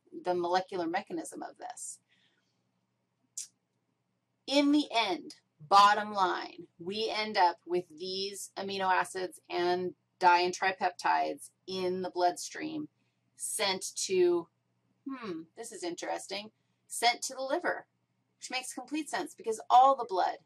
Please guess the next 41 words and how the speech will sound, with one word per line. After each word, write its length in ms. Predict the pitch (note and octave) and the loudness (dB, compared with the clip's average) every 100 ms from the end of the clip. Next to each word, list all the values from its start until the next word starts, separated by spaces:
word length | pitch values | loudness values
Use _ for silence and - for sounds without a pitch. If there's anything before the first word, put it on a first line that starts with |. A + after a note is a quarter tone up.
| _ _ | _ _
from 320 | G3+ F#3+ F3+ | 2 2 2
your 180 | F3 F3+ | 2 0
digestive 540 | F3+ F3 - F#3 - - | 0 -2 -2 -6 -6 -12
<laughs> 40 | |
tract 380 | - F3+ - - | 0 0 0 -4
goes 220 | F#3 F#3+ | -6 -6
to 120 | - | -8
the 120 | F#3 | -8
liver 360 | F3+ F3+ F3+ G3 | -6 -4 -6 -8
first. 400 | - B3 F#3 - | -8 -8 -8 -12
Do 80 | F#3+ | -10
you 60 | G#3+ | -8
remember 300 | G#3 G3+ A#3 C#4 | -6 -4 -4 0
that? 280 | D4 F4 - _ _ _ _ _ _ _ - A#3+ | 0 0 -6 _ _ _ _ _ _ _ -20 -14
Hmm, 80 | A3 | -10
I 80 | |
might 120 | G#3 G#3 | -8 -8
have 160 | G#3+ | -10
to 100 | - | -14
talk 200 | F#3+ G3 | -10 -8
about 220 | E3+ D#3+ - | -4 -2 0
that 140 | - | 0
at 100 | - | -2
some 200 | - D#3+ | -8 -8
point, 260 | D#3+ D#3 - | -6 -10 -8
but 100 | E3 | -6
I 60 | |
don't 180 | F#3 F#3 | -6 -8
think 140 | F#3 F3+ | -14 -12
we're 100 | E3 | -8
gonna 140 | E3+ | -8
have 160 | E3 - | -10 -10
time 300 | E3 D3+ D3+ | -8 -8 -8
this 180 | - | -14
time. 280 | - - - - _ _ - _ - | -12 -14 -14 -20 _ _ -20 _ -6
Okay, 240 | A3+ A#3 - | -2 -2 -2
I 40 | |
think 200 | - A3 | -4 -4
I've 100 | A#3+ | 2
got 200 | A3+ G#3+ | 6 6
all 560 | - G3 G3 G3 G3 | 4 2 4 4 2